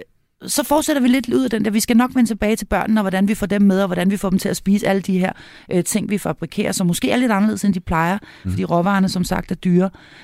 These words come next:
Speaker 1: Men hvis nu vi siger planlægning, du taler om denne her søndag
Speaker 2: Ja.
Speaker 1: i, i køkkenet, og,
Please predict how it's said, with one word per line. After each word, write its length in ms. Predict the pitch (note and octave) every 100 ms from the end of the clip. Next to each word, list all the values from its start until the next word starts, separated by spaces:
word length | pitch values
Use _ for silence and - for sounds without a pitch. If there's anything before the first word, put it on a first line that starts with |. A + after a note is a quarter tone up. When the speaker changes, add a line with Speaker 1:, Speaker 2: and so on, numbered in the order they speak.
| -
Speaker 1:
Men 280 | G3+ G#3 G3 _ - A3
hvis 340 | - F#3+ A#3+
nu 80 | D4+
vi 80 | E4
siger 380 | - - C4+ B3 - -
planlægning, 500 | C#3 G#2+ G#2 C#3 D3+
du 40 | A3+
taler 280 | C#4+ B3
om 100 | A#3+
denne 200 | A3+ A#3
her 120 | A3+ -
søndag 420 | - D3 - C#3+ - _ _ -
Speaker 2:
Ja. 60 | G3
Speaker 1:
i, 140 | F#3
i 120 | -
køkkenet, 380 | F3 C#3 B2 C3+ - _ - - -
og, 240 | - F#3+